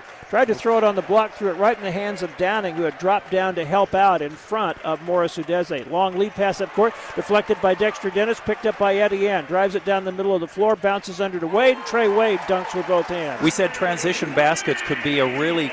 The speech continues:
Speaker 2: critical factor in today's or tonight's ball game, Mike, and thus far it has been. They're really moving the ball up the court quickly.
Speaker 1: A three-point basket and two dunks, putting the Shockers up seven to nothing in the first couple of minutes of the game.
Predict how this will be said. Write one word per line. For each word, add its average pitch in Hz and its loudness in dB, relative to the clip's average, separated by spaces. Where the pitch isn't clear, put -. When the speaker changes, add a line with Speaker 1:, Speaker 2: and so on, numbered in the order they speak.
Speaker 2:
critical 170 -2
factor 156 -2
in 123 -4
today's 139 -2
or 131 0
tonight's 147 -4
ball 147 4
game, 131 -6
Mike, 127 0
and 113 -6
thus 139 0
far 147 2
it 127 0
has 139 -4
been. 120 -6
They're 120 0
really 143 -4
moving 139 -6
the 123 -6
ball 127 0
up - -4
the 117 -14
court 117 -6
quickly. - -8
Speaker 1:
A 123 -6
three-point 214 0
basket 220 0
and 180 -2
two 226 -6
dunks, 202 0
putting 180 -6
the 165 -10
Shockers 190 -2
up 175 -4
seven 208 -6
to 185 -2
nothing 190 -2
in 127 -12
the 131 -12
first 170 -8
couple 175 -4
of 151 -4
minutes 170 -6
of 160 -8
the 147 -6
game. 165 -6